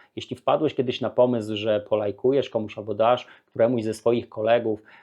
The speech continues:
e, pięć gwiazdek i on w zamian za to da pięć gwiazdek tobie, to algorytmy Google'a czy Facebooka bardzo szybko, e, takie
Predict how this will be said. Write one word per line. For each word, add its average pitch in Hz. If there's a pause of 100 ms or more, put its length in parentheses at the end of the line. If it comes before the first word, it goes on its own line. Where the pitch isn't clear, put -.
e, 104
pięć 117
gwiazdek 113
i 113
on 107
w 104
zamian 110
za 113
to 104
da 107
pięć 107
gwiazdek 107
tobie, 113
to 110
algorytmy 113
Google'a 113
czy -
Facebooka 110
bardzo 123
szybko, - (380)
e, 110
takie 107